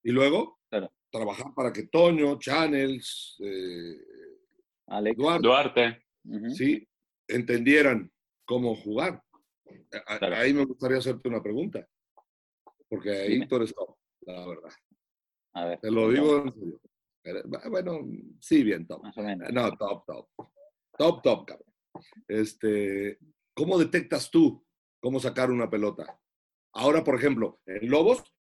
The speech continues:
Speaker 1: no
Speaker 2: Ujú.
Speaker 1: había cambiado la regla de que pueden entrar los, los centrales o los
Speaker 2: Sí.
Speaker 3: Sí, al área. Hubiera estado interesante eso. Yo
Speaker 1: Sí.
Speaker 3: recuerdo
Speaker 2: Sí.
Speaker 3: mucho, Marcos, que tú me decías,
Speaker 2: Ujú.
Speaker 3: "Lo que r-,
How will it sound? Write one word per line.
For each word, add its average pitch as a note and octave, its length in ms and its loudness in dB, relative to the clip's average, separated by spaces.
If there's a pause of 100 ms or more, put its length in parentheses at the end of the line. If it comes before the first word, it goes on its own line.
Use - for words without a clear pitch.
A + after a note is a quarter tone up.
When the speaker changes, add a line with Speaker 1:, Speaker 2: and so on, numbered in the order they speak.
(120)
Speaker 1:
no B2+ 140 -2
Speaker 2:
Ujú. C3+ 80 4
Speaker 1:
había C#3+ 160 4
cambiado C#3 360 4
la A#2+ 100 2
regla C3 320 2
de G2+ 100 0
que - 100 -10
pueden A2+ 420 -2
entrar G#2+ 280 -4
los, G2 360 -6
los F#2 180 -12
centrales G2+ 480 -8
o F#2 60 -12
los D#2 420 -14 (400)
Speaker 2:
Sí. G2+ 300 2 (300)
Speaker 3:
Sí, C#3+ 400 4
al G2+ 160 0
área. A2+ 300 4
Hubiera B2 160 2
estado D#3 180 0
interesante B2 440 -4
eso. A#2+ 280 -8 (120)
Yo F3 120 6
Speaker 1:
Sí. A#3+ 60 6
Speaker 3:
recuerdo A#3 300 4
Speaker 2:
Sí. A3+ 80 4
Speaker 3:
mucho, A#3+ 160 4
Marcos, A3+ 400 -2
que E3+ 80 -10
tú F#3 180 -8
me G3+ 120 -2
decías, C3 600 -2 (440)
Speaker 2:
Ujú. B2+ 100 -8
Speaker 3:
"Lo C#3+ 160 0
que D3 100 -2
r-, D3 260 0